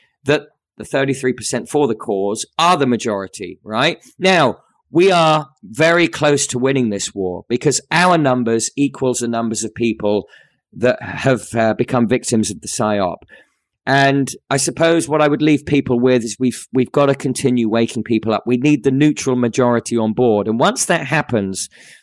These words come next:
we've got critical mass. We already have critical mass because we are one third, we're one part of three different constituents of society. Um, and, you know, we gotta keep fighting, man. I mean, you know, we've got a reason to live.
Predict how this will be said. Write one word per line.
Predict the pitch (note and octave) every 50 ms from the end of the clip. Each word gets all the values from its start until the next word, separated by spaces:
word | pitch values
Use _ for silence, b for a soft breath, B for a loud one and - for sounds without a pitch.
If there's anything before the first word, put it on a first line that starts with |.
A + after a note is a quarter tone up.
| B B _ _ _ -
we've | C3+ D3 C#3+ C#3+
got | - F#3 - -
critical | - D3+ C#3+ C3 B2 - B2 A#2
mass. | A#2+ A#2 G#2+ G2 - -
We | E3+ F#3+
already | - G#3+ G3+ E3+ C#3+
have | B2 D#3+ F3 D#3+
critical | - - - C3 A#2 A2 - A2+ G2+
mass | G2 G2+ G2+ G2+ G#2+ -
because | - B2+ - - C3+ -
we | A2+ C#3 C#3+ C3+
are | B2 B2
one | A#2+ A#2 C3+ C3+ C#3 C3+
third, | - - B2+ B2 A#2 G#2+ G2+ G2 - B B B B B B B _ _ -
we're | A#2+ B2+
one | B2 B2+ D3+ D#3 D#3+ D3+
part | - - C3+ C3 B2+ A#2+
of | A#2
three | - - - C#3 D3 D3 C#3+
different | B2+ C#3 C3 - - B2+ A#2 A2 - -
constituents | - A#2 A#2 - - C#3+ C3+ B2+ - - G#2+ G#2 F2 - -
of | G2
society. | - - G2 - A#2+ A2+ A2+ G#2+ G2+ - - F2 E2 B B B B B B B B _ _ -
Um, | A#2 C3 C3+ C3 C3+ C3+ B2+ C3+ b b b b _ _
and, | - D3+ D#3 D#3 D#3 D#3 D3+ - - - _ _ _ _ _
you | - D#3 E3+
know, | D#3+ D#3 D#3 D#3 D#3+ C#3+ - - _ _ _ _ _ _ _ _ - -
we | E3+ E3
gotta | F#3 F3+ F3+ F3+
keep | - F#3+ E3+ C3+
fighting, | - E3+ E3+ F3 E3 - C#3+ C3
man. | A#2+ A2 A2+ B2 C3 C3+ C#3 -
I | C3+ C#3+
mean, | C#3+ C#3+ C#3+ C#3+ D3 C#3+ -
you | D3 D#3
know, | C#3+ C3+ C3+ C#3 C#3+ C3+ -
we've | C3+ C3+
got | - D3+ C#3
a | C#3
reason | C3+ E3 F3 F3 B2+ D3 D3
to | - D3 C3
live. | C3 C3 C3 C3 C#3 C#3+ C3+ - -